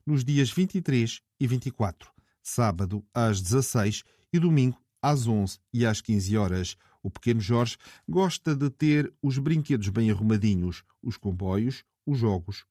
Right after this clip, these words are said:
os carrinhos. Com tudo tão certinho, pode dormir tranquilo debaixo dos cobertores.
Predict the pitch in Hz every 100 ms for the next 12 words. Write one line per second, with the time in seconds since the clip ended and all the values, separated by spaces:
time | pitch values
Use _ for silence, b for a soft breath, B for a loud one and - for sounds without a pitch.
0 | - 104 - 98 104 90 90 - B B
1 | - 120 107 190 139 147 160 131 98 131
2 | 143 147 b b _ 180 175 151 151 165
3 | 156 170 151 117 135 190 120 90 117 113
4 | - 120 - 117 127 120 98 -